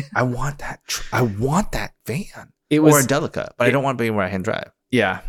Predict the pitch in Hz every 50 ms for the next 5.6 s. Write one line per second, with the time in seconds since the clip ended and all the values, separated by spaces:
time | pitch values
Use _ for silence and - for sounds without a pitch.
0 | - - - 135 135 135 156 165 180 - 220 185 190 - 160 135 117 - 113 95
1 | 98 - - - - 98 110 - - - - - 98 - - - - - - 104
2 | - - - - 143 147 - 151 156 151 151 147 139 139 127 113 - 120 110 98
3 | 107 104 98 92 95 92 90 90 - - - - 127 143 143 - 208 196 151 120
4 | 107 104 107 104 95 85 - - 95 92 90 - - 80 80 85 85 85 85 87
5 | 85 78 76 78 87 92 98 107 110 113 117